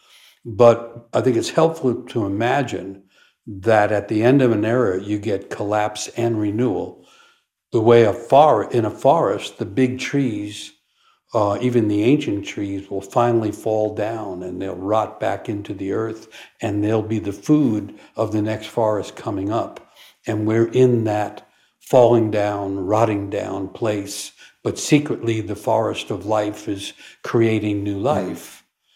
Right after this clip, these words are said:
And so in a way, I imagine our job is to witness the collapse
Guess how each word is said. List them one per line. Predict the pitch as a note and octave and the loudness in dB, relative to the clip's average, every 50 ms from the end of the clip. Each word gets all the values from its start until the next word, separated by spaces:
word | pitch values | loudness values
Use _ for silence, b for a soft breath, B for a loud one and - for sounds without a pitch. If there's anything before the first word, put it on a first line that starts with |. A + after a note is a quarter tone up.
| _ _ _ - | _ _ _ -6
And | A2+ A2+ G#2+ | -4 -4 -2
so | - - C#3 B2+ B2 | 2 4 4 6 6
in | A#2+ A#2 | 6 6
a | A#2 | 6
way, | A#2 A2+ B2 D3+ E3 E3+ D#3 C3+ B2 A2+ A2 A2 A2 A2 G#2+ - - - | 6 6 6 6 6 6 6 4 2 0 0 -2 -2 -4 -8 -10 -6 0
I | - B2 C3 | 2 4 4
imagine | C#3 B2+ A#2+ B2 A#2 A2+ A2+ - A2 G#2 G#2 G2+ G2+ - - | 4 4 4 2 2 2 0 0 -2 -2 -4 -4 -6 -4 -4
our | G#2 G2+ G2 G2 | -2 -2 -2 -2
job | F2+ G#2+ G#2+ A2 A#2+ A#2+ G#2+ F#2+ F#2+ F#2 - - B B B B B B B _ | -2 -2 2 2 4 4 2 0 -2 -6 -12 -18 B B B B B B B _
is | - A#2 G#2+ G#2 G#2 G2+ - | -2 0 0 0 -2 -4 -8
to | - - - A2+ G#2+ G#2 | -10 -4 -2 0 0 0
witness | G2+ F#2+ F#2+ G#2+ C3+ - - - C#3 B2+ B2 - - | -2 -4 0 2 2 2 4 2 0 0 0 -2 -4
the | - A#2+ A2 | -8 -8 -8
collapse | - - A#2 G#2+ G#2+ G#2+ G#2 G#2 - - - - - - - | -6 -6 -4 -2 -2 -2 -2 -4 -8 -14 -18 -18 -18 -20 -20